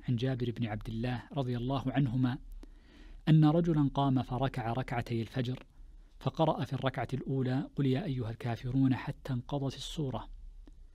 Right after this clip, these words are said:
فقال النبي صلى الله عليه وسلم: "هذا عبد عرف ربه". وقرأ في الثانية:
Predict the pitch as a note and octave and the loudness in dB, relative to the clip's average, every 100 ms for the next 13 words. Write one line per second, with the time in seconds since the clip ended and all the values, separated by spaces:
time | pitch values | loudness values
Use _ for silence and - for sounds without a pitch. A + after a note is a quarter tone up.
0 | - - - C#3+ C3 B2 A#2+ C3+ B2 - | -10 -6 0 2 4 2 2 -2 -4 -4
1 | C3 A#2+ B2+ A#2+ A2+ A#2+ B2 A2+ A2 - | -2 0 0 0 -2 0 0 -2 -4 -2
2 | D3 D3 D#3+ - - - - - - C#3+ | 0 2 0 -2 -10 -20 -20 -8 0 2
3 | C#3+ B2 A#2+ A#2+ B2 A#2+ A#2+ G#2+ B2+ A#2+ | 2 0 -2 -2 -4 -2 -2 0 -2 -2
4 | - A#2 G#2+ G2+ - - - - - - | -4 -4 -4 -8 -14 -14 -18 -18 -16 -16
5 | - - - - B2+ F3 - C#3+ - - | -18 -20 -4 0 2 2 0 -2 -6 -6
6 | - C3 C3 B2+ | -2 0 2 2